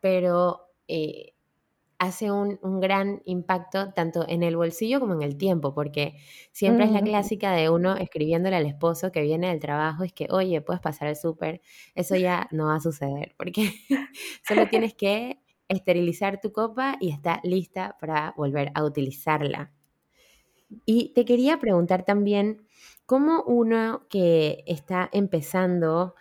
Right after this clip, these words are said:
Speaker 1: eh, a interesarse por este tema del ciclo menstrual, el ciclo femenino, em, que quiere saber un poco como que, ok,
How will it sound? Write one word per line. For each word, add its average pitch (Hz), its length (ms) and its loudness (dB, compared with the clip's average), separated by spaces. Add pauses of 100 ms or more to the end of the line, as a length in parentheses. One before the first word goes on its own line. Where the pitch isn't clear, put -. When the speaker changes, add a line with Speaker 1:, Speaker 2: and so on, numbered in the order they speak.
(300)
Speaker 1:
eh, 160 580 -2
a 160 100 -4
interesarse 170 800 -2
por 165 160 0
este 151 220 -2
tema 160 340 0
del 147 80 -2
ciclo 143 340 -4
menstrual, 196 600 0
el 180 100 4
ciclo 156 280 -6
femenino, 190 920 2 (400)
em, 160 560 2
que 156 340 -2
quiere 180 200 -2
saber 160 380 0
un 165 100 -2
poco 170 260 0
como 151 260 -2
que, 143 160 -6
ok, 156 180 -2